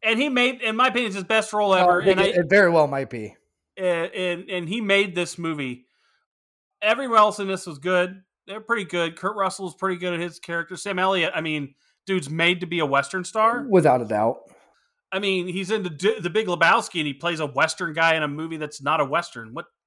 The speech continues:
Speaker 1: the fuck? <laughs> So, it's like, yeah. But, but,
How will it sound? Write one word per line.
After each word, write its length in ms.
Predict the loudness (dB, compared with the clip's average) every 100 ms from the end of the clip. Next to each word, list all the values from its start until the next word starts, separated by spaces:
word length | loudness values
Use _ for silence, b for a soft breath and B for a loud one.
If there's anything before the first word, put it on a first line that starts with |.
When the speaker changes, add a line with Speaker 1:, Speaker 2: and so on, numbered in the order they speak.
| _ _
Speaker 1:
the 60 | -16
fuck? 300 | -8 -6 -8
<laughs> 40 | _ _ _ _ _
So, 200 | -6 4 6 6 2 -8
it's 560 | -2 -2 -2 -8 -8 -12
like, 120 | -8
yeah. 220 | -4 -4 -6 b b 2
But, 280 | 2 2
but, 180 | -4 -6